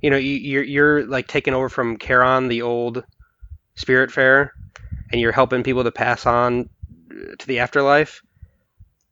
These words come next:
And I just thought it was gonna be a fun resource management game with, like, a, you know, a interesting framing story. But the game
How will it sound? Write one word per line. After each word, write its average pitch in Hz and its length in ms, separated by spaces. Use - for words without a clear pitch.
And 131 120
I 135 100
just 170 260
thought 196 220
it - 20
was 131 180
gonna 139 280
be 135 240
a 123 100
fun 135 340
resource 135 480
management 180 520
game 220 420
with, 120 260
like, 117 220
a, 113 240
you 131 80
know, 117 160
a 120 240
interesting 131 440
framing 139 400
story. 175 520
But 123 440
the 143 220
game 175 480